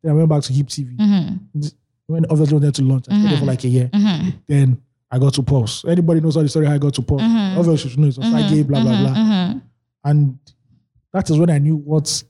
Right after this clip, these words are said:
Speaker 1: an interna-, a workplace should be.
Speaker 2: Wow.
Speaker 1: Like, I remember the first week I got there, Osage just sent all of us emails that, "Oh, this is the hotel room pairings for," we were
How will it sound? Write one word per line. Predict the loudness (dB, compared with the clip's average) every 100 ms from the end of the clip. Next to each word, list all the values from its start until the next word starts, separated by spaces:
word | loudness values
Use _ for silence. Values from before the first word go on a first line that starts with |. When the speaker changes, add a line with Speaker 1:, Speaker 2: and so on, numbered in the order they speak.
| _ _
Speaker 1:
an | -6 -6
interna-, | -6 -8 -4
a | -2
workplace | 0 2 0 0 -2 -2
should | -6 0 2 2
be. | 0 -6 -8 _ _ _ _ _ _ -4
Speaker 2:
Wow. | -2 2 2 0
Speaker 1:
Like, | -2 0 0 0 -8 -12 _ _ _ _
I | -2
remember | 2 2
the | 0
first | 0 0
week | 0 0
I | 0
got | 0 0
there, | -4 -6 -8 _ _ _ _ _ _ -12
Osage | -2 0 2
just | 2 2
sent | 0 0
all | 2
of | 2
us | 0
emails | 0 -2 -2 -4
that, | -6 -2
"Oh, | 0
this | 2 2
is | 2
the | 0
hotel | 0 0
room | 0 0
pairings | 0 2 2 0
for," | 0 0 0
we |
were | -2